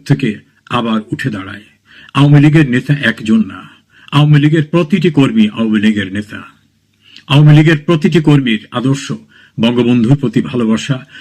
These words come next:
শেখ হাসিনার প্রতি আস্থা। এটাকে শেষ করা যায় না। চেষ্টা করে দেখতে পারেন। কি করবেন? মৃত্যুদণ্ড দিবেন, অন্য কিছু দিবেন, দিতে পারেন, এতে লাভ হয় না। বঙ্গবন্ধুকে তো মৃত্যুদণ্ড দেয়া হয়েছিল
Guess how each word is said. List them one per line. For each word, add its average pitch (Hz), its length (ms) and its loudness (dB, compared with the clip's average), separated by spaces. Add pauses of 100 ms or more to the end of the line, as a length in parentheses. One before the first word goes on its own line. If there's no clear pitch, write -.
(120)
শেখ 131 240 -2
হাসিনার 113 440 0
প্রতি 110 260 -8
আস্থা। - 480 -14 (1000)
এটাকে 185 300 2
শেষ 208 260 -2
করা 220 200 0
যায় 123 200 -4
না। 110 100 -2
চেষ্টা 214 340 -2
করে 202 200 -2
দেখতে 143 280 0
পারেন। 101 440 -10 (540)
কি 175 120 2
করবেন? 127 360 -2 (420)
মৃত্যুদণ্ড 160 540 2
দিবেন, 151 440 0
অন্য 151 260 6
কিছু 151 240 -2
দিবেন, 123 220 0
দিতে 160 300 0
পারেন, 98 240 -12 (540)
এতে 151 240 2
লাভ 113 220 -2
হয় 104 180 -4
না। 104 140 -4
বঙ্গবন্ধুকে 180 580 2
তো 147 140 2
মৃত্যুদণ্ড 113 480 0
দেয়া 92 220 -10
হয়েছিল - 400 -10